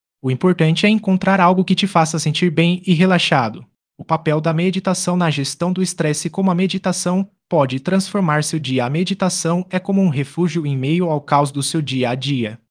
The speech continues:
Quando você dedica alguns minutos para se conectar consigo mesmo, percebe que sua mente fica mais clara e seu corpo mais relaxado.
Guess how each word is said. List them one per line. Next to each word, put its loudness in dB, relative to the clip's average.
Quando 2
você 2
dedica 2
alguns 0
minutos 2
para 0
se -2
conectar 2
consigo 0
mesmo, 6
percebe 2
que 2
sua 2
mente 2
fica 0
mais 2
clara 2
e -4
seu -2
corpo 0
mais 4
relaxado. 0